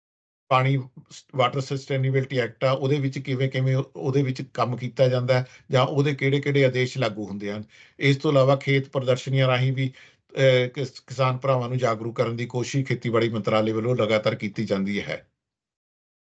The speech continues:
ਸੋ ਸੋਕੇ ਦੌਰਾਨ ਖੇਤੀਬਾੜੀ ਅਤੇ ਖੁਰਾਕ ਮੰਤਰਾਲਾ ਲੋਕਾਂ ਦੀ ਸਹਾਇਤਾ ਕਿਵੇਂ ਕਰਦਾ ਹੈ? ਜਿਵੇਂ ਪਹਿਲਾਂ ਦੱਸ ਕੇ ਹਟੇ ਹਾਂ, ਸੋਕੇ ਦੀਆਂ ਸਥਿਤੀਆਂ ਤੇ ਹਾਲਾਤਾਂ ਬਾਰੇ ਜਾਣਕਾਰੀ ਸਾਂਝੀ ਕਰਕੇ ਪ੍ਰਭਾਵਾਂ ਨੂੰ ਸਮਝਣ ਅਤੇ ਤਰਕਦਾਰਤ ਫੈਸਲੇ ਲੈਣ ਵਿੱਚ ਸਹਾਇਤਾ ਕਰਕੇ,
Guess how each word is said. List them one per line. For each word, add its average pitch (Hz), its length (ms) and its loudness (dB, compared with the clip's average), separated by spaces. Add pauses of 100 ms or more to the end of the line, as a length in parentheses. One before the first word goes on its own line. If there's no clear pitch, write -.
(760)
ਸੋ - 160 2
ਸੋਕੇ 151 380 4
ਦੌਰਾਨ 156 300 4
ਖੇਤੀਬਾੜੀ 151 760 0
ਅਤੇ 143 180 -2
ਖੁਰਾਕ 139 320 0
ਮੰਤਰਾਲਾ 135 460 2
ਲੋਕਾਂ 135 380 -4
ਦੀ 135 80 -2
ਸਹਾਇਤਾ 131 360 -6
ਕਿਵੇਂ 127 300 -4
ਕਰਦਾ 117 280 -4
ਹੈ? 110 80 0
ਜਿਵੇਂ 117 260 -6
ਪਹਿਲਾਂ 127 280 0
ਦੱਸ 127 220 2
ਕੇ 131 140 -2
ਹਟੇ 127 160 -2
ਹਾਂ, 127 120 0 (320)
ਸੋਕੇ 135 360 2
ਦੀਆਂ 139 200 4
ਸਥਿਤੀਆਂ 135 480 0
ਤੇ 135 120 0
ਹਾਲਾਤਾਂ 123 380 0
ਬਾਰੇ 127 240 2
ਜਾਣਕਾਰੀ 117 460 0
ਸਾਂਝੀ 127 320 0
ਕਰਕੇ 135 420 2 (440)
ਪ੍ਰਭਾਵਾਂ 135 500 4
ਨੂੰ 139 140 4
ਸਮਝਣ 139 460 2 (220)
ਅਤੇ 143 160 0
ਤਰਕਦਾਰਤ 135 640 2
ਫੈਸਲੇ 123 380 -2
ਲੈਣ 127 240 2
ਵਿੱਚ 127 200 -6
ਸਹਾਇਤਾ 131 400 -2
ਕਰਕੇ, 131 480 -2